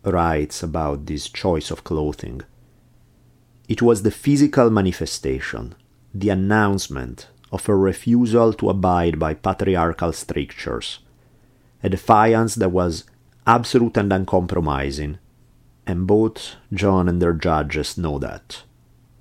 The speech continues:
Certainly what we can say is that, um, the clerics considered the choice dangerous and rebellious.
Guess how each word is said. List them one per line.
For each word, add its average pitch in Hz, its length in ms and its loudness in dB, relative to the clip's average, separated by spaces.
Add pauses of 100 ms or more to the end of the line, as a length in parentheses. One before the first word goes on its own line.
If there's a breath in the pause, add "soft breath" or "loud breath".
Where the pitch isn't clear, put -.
(1600)
Certainly 147 680 2
what 82 200 2
we 82 100 0
can 67 220 -10
say 76 260 -6
is 73 160 -10
that, - 380 -10
um, - 360 -8
the 95 240 -8
clerics 101 480 2
considered 85 540 -2
the 67 60 -6
choice 67 420 -6
dangerous 92 580 -2
and 80 140 -4
rebellious. 60 760 -8